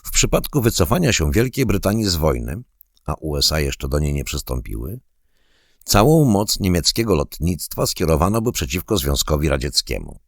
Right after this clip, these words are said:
Podczas wojny lotnictwo zachodnich sojuszników zmieniło niemiecki przemysł w sterty powyginanego metalu, a niemieckie miasta w oceany gruzów.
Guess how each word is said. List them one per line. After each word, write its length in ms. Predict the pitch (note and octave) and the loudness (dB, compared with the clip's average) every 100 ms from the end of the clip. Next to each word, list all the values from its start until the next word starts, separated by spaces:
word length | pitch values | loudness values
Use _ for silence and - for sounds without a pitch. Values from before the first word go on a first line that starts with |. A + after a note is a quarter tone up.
| _ - | _ -4
Podczas 500 | - D3+ - D3+ B2+ | -2 0 0 2 2
wojny 540 | G#2+ F2+ D2+ B1+ D2 A#2+ _ - | 4 4 4 -2 -6 -8 _ -4
lotnictwo 760 | G2 G#2 - F#3 D3 - A#2 F#2 | 0 0 0 -2 -4 -6 0 4
zachodnich 500 | F2 C3+ E3+ D#3+ - | 4 2 0 2 2
sojuszników 720 | F2 D#2+ - D#2+ D2+ C3+ B2 | 2 2 0 -2 -2 -4 -2
zmieniło 400 | A#2 F#2+ D3+ D3+ | 2 2 4 4
niemiecki 500 | G2 G#2 A#2 - D3 | 4 2 0 -2 -2
przemysł 640 | - E2+ D#2 F2+ C#3 B2+ | -2 -2 0 0 -2 -4
w 80 | - | -4
sterty 400 | - A2+ A#2+ D#3+ | 0 0 0 -6
powyginanego 720 | - G#2 A2+ G#2 E2 G2 A2 | -2 -4 0 0 2 2 2
metalu, 580 | F2+ E2+ D2+ B1+ G1+ G#1+ _ _ F2+ | 2 0 0 -2 -4 -10 _ _ -2
a 60 | |
niemieckie 480 | G2 G2+ A2+ - A#2+ | 2 2 2 0 2
miasta 400 | D3+ F3 - G#2+ | 2 2 2 0
w 60 | G2 | 0
oceany 520 | F#2+ - D#2+ E2 D#2+ | -2 2 2 2 0
gruzów. 460 | C#2 B1+ A1 A1 | -2 -6 -8 -12